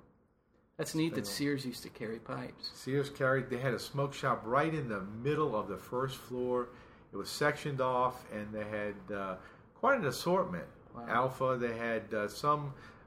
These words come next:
Speaker 2: um, few Dunhills in the case, uh, most, and some Meerschaum pipes. They had, uh, lots of tin tobaccos and packaged tobaccos.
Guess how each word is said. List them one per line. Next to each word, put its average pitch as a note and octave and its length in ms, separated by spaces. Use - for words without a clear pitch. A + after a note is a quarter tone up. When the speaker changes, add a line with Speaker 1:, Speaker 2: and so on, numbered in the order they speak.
Speaker 2:
um, G#2+ 840
few G#3 160
Dunhills E3 840
in C#3+ 140
the C3+ 80
case, D#3 760
uh, A#2+ 240
most, F3+ 600
and D3+ 200
some C#3+ 180
Meerschaum D3+ 520
pipes. D3+ 500
They G3+ 240
had, E3+ 540
uh, A#2+ 200
lots C#3+ 360
of B2+ 120
tin D3 240
tobaccos B2 600
and F#2+ 140
packaged A2 420
tobaccos. - 800